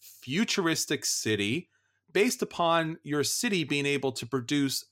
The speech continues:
the right resources in order to build certain buildings.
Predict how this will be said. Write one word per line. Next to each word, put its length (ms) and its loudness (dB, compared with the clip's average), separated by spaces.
the 360 -2
right 360 0
resources 720 -2
in 100 -4
order 180 0
to 60 -4
build 300 0
certain 400 -4
buildings. 520 -2